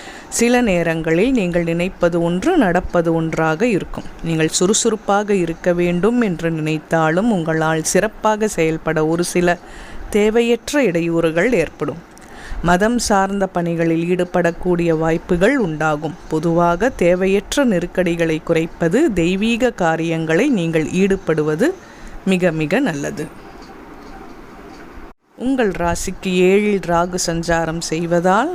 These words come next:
கணவன் மனைவியிடையே விட்டு கொடுத்து செல்வது, உற்றார் உறவினர்கள் அனுசரித்து செல்வது மிக மிக சிறப்பு. கூட்டுத் தொழில் செய்பவர்கள்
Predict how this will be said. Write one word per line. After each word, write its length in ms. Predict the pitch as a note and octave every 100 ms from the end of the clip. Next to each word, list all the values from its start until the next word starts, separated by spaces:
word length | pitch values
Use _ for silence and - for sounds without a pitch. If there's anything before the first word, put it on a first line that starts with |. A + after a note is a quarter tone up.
| E4
கணவன் 480 | F3+ E3+ F3 F#3 F#3+
மனைவியிடையே 880 | F3 E3+ F3 F3+ F3 E3 E3 F3 B3+
விட்டு 260 | F#3+ F3 B3+
கொடுத்து 380 | - B3+ - F3
செல்வது, 560 | - D3+ C#3+ D3 D3+ E3 F3+ - - - -
உற்றார் 520 | G3 G3 - G#3 G3+
உறவினர்கள் 680 | F3 E3 F3+ F3+ F3+ E3+ E3
அனுசரித்து 600 | D#3+ D#3 F3+ C4 G#3+ -
செல்வது 500 | F#3 D#3+ D3+ D3+ D#3 E3
மிக 280 | E3+ E3 F3
மிக 260 | D#3+ D#3
சிறப்பு. 460 | A#3+ - - - - - - -
கூட்டுத் 360 | A3 A3 G#3+
தொழில் 400 | - F3+ F3+ E3+ -
செய்பவர்கள் 760 | D#3+ D#3+ E3 D#3 D#3 E3 B3+